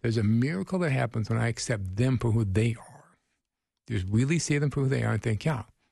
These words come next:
I see that. I see all of that." It's a powerful thing that happens then. And I quit pleasing, which is all about myself, and start caring for other people in a whole powerful way, which is, um, how can I say?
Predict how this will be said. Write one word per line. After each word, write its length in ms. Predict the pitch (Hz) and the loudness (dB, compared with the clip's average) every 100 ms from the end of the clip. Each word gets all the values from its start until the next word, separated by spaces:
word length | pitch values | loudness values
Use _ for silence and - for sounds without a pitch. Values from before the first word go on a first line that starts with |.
| _ | _
I 40 | - | -4
see 180 | - 123 | -2 -2
that. 240 | 90 - - | -4 -8 -4
I 40 | |
see 180 | - 139 - | 0 0 0
all 180 | 131 117 | -2 -2
of 120 | 90 | -2
that." 340 | - - - - - _ _ _ _ _ _ _ _ _ _ | -8 -12 -16 -20 -20 _ _ _ _ _ _ _ _ _ _
It's 100 | - | -10
a 40 | |
powerful 460 | - 123 117 - 110 | -2 2 2 0 -2
thing 120 | 110 | 0
that 140 | 107 104 | 0 0
happens 380 | 107 - 98 | -2 -2 -6
then. 200 | - 95 - - - | -6 -8 -10 -16 -6
And 100 | 123 | 0
I 80 | 107 | 0
quit 280 | - 165 - | 0 -2 -4
pleasing, 760 | - - 202 240 214 - 92 110 | -4 0 2 2 2 -2 -6 -4
which 140 | 110 | 0
is 80 | 120 | 2
all 180 | 117 117 | 2 2
about 200 | 110 113 | 0 0
myself, 760 | 104 - - 160 131 131 - - - _ _ | -2 -4 -4 -2 -2 -6 -12 -16 -20 _ _
and 100 | 123 | -2
start 260 | - 120 110 | 0 0 0
caring 300 | - 131 120 | -2 0 2
for 120 | 117 | 0
other 140 | 117 117 | 0 -2
people 320 | 113 - 110 | -2 -2 0
in 60 | |
a 20 | 98 | 0
whole 120 | 101 | 0
powerful 500 | - 113 110 107 98 | 0 0 0 -2 -4
way, 300 | 110 104 - - | -4 -6 -4 0
which 200 | 107 107 | 0 0
is, 140 | 95 - - - _ _ _ _ _ _ _ _ _ _ _ _ _ _ - | -2 -8 -20 -20 _ _ _ _ _ _ _ _ _ _ _ _ _ _ -4
um, 280 | 92 95 | -2 0
how 160 | - 117 | 0 -2
can 140 | 104 | -2
I 60 | 101 | -4
say? 320 | - 120 101 | -4 -6 -8